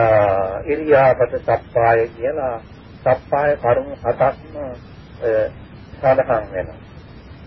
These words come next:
සප්පාය. මේ සප්පාය කරුණු හත සම්බන්ධව හිතලා බලන්න ඕන. අ, ආවාස සප්පාය කියන එක වෙන තුනක්. සප්පාය අන්දමට සකස් කර ගැනීම.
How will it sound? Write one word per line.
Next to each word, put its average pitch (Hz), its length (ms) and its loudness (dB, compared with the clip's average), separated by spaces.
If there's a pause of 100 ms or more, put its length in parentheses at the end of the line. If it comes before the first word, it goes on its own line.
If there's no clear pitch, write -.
(600)
සප්පාය. 98 600 0 (600)
මේ 147 260 -2
සප්පාය 147 720 0
කරුණු 120 500 0 (680)
හත 131 300 0
සම්බන්ධව 117 760 0
හිතලා 104 360 2
බලන්න 107 340 0 (100)
ඕන. 139 260 -10 (1120)
අ, 107 140 4 (880)
ආවාස 131 640 4
සප්පාය 98 600 -6
කියන 95 220 -18
එක 98 200 -18 (160)
වෙන 120 220 -10
තුනක්. 107 400 -10 (640)
සප්පාය 123 560 2
අන්දමට 123 440 -2
සකස් 139 460 -4
කර 147 220 0
ගැනීම. 117 380 -2